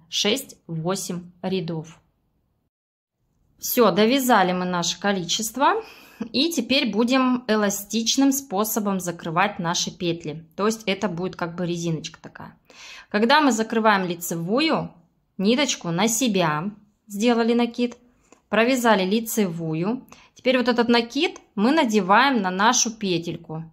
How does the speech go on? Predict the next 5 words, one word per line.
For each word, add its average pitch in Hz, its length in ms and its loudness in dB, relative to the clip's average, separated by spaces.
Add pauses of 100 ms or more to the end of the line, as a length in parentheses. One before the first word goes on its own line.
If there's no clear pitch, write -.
(260)
Вот 190 280 -4
так. 160 360 0 (280)
Опля, 208 800 2 (100)
надели. 185 840 -2
Видите? 208 540 -6